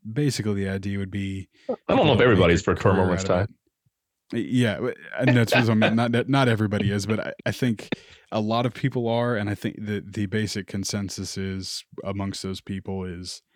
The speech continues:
Speaker 1: you don't make career politicians, and, and, and that, that's basically the, they don't,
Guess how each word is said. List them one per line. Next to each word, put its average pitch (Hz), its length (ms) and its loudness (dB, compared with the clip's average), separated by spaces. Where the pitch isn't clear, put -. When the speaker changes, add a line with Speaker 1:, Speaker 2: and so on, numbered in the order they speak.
Speaker 1:
you 110 100 -2
don't 101 140 -2
make 98 160 -6
career 98 220 -8
politicians, 92 800 -8
and, 90 400 -14
and, - 260 -20
and - 220 -12
that, 87 180 -10
that's 95 220 -8
basically 98 500 -10
the, 90 280 -10
they 113 120 2
don't, 113 220 0